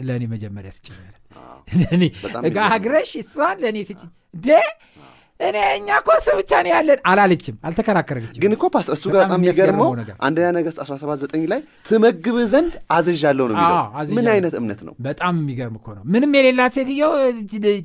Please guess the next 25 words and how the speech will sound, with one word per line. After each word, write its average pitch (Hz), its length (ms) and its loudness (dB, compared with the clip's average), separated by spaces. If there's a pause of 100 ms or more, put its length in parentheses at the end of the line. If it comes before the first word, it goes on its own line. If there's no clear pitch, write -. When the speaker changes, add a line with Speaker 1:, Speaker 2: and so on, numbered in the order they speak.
(280)
Speaker 1:
እፍኝ 226 360 2
ያላት 214 440 0 (400)
ዱቄት 269 300 -2 (260)
እሷንም 214 340 0
በልታ 214 260 0
ልትሞት 214 300 -2
የተዘጋጀችው 208 760 -4
ወደ 202 160 0
እሷ - 160 -4 (140)
ነው 175 120 -4 (260)
የላከው። 175 540 0 (220)
Speaker 2:
ም። 101 160 -18 (160)
Speaker 1:
ከዛ 139 300 -6
በኋላ 208 280 2 (380)
ለእሷም 190 440 2
የተባለው 175 420 2
ነገር 214 220 -6
በጣም 151 220 -4
የሚያስደነግጥ 113 600 -8
ነው። - 140 -20 (320)
«እሱንም 160 380 -2
አትበያትም፣ 135 520 -2 (340)
Speaker 2:
ም። 127 160 -8
Speaker 1:
መጀመሪያ 156 520 0
ለእግዚአብሔር 131 720 -4